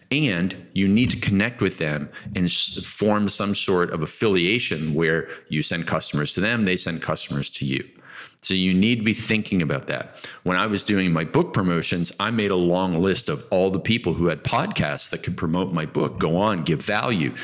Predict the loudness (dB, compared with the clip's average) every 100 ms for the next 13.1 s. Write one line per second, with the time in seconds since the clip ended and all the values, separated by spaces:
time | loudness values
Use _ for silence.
0 | -10 -4 0 2 2 0 0 0 0 -6
1 | -14 -6 0 2 0 2 2 4 2 2
2 | -4 -18 -16 -2 2 4 4 2 2 0
3 | 0 0 0 -2 -6 -12 -20 -10 -2 0
4 | 0 0 2 4 4 2 2 2 2 -2
5 | -14 -12 -2 0 2 0 2 2 2 0
6 | 0 0 0 -2 0 0 -2 -2 -2 -2
7 | -2 -2 -2 0 2 2 2 2 0 0
8 | 2 4 4 4 0 -4 -12 -4 0 2
9 | 0 -2 -6 -14 -12 -2 0 2 0 0
10 | 0 0 -2 0 -2 0 -2 -4 -6 -4
11 | 0 2 4 2 2 2 2 2 0 0
12 | 0 0 -2 -2 -2 2 4 2 0 -4